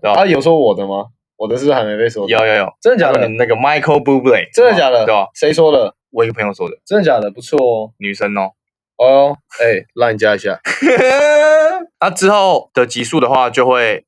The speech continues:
Speaker 1: 也会讲篮球，然后也会讲一点不一样的东西。我们都有在思考，好不好？
Speaker 2: 有，有，有，我们来宾都找得差不多了。
Speaker 1: <laughs>
Speaker 2: 要这样，一定要这样讲。
Speaker 1: 啊，可以啊。
Speaker 2: 我们之后来宾都安排好了。Stay tuned。
Speaker 1: 我觉得会很跳痛，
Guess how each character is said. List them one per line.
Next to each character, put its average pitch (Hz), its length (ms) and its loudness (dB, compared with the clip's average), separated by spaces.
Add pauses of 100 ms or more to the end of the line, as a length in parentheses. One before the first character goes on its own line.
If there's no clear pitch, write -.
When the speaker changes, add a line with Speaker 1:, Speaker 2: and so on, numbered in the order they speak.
(200)
Speaker 1:
也 123 100 0
会 185 140 2
讲 113 160 -2
篮 104 200 0
球， 110 260 -4
然 101 80 -2
后 110 80 0
也 107 120 -2
会 120 80 2
讲 98 140 -4
一 101 40 -4
点 95 240 -6
不 101 120 -8
一 - 20 -4
样 85 100 -6
的 - 40 -16
东 - 140 -20
西。 - 160 -20 (840)
我 - 80 -10
们 110 100 -4
都 123 100 2
有 107 100 2
在 104 400 0 (560)
思 - 240 -10
考， 113 120 -8 (220)
好 87 80 -8
不 90 60 -4
好？ 87 200 -10
Speaker 2:
有， 120 180 0
有， 127 120 4
有， 127 140 4
我 123 60 2
们 131 160 -2
来 135 140 4
宾 156 160 0
都 160 140 4
找 107 220 0
得 104 60 -4
差 120 140 0
不 117 100 -6
多 104 300 -6
了。 - 80 -14 (260)
Speaker 1:
<laughs> 453 300 2
Speaker 2:
要 - 60 0
这 185 100 -2
样， - 120 -2
一 208 60 -4
定 254 100 2
要 262 80 2
这 269 120 0
样 - 180 0
讲。 165 140 0
Speaker 1:
啊， 190 300 4 (400)
可 170 180 2
以 160 140 2
啊。 143 120 2
Speaker 2:
我 143 60 0
们 160 100 -2
之 180 80 2
后 202 120 4
来 165 180 4
宾 170 120 0
都 170 80 4
安 165 160 2
排 131 220 0
好 101 280 -2
了。 90 60 -12 (800)
Stay 139 180 0
tuned。 123 320 -4 (160)
Speaker 1:
我 135 100 0
觉 143 100 0
得 170 60 0
会 190 100 0
很 117 80 -4
跳 123 180 0
痛， 113 300 -4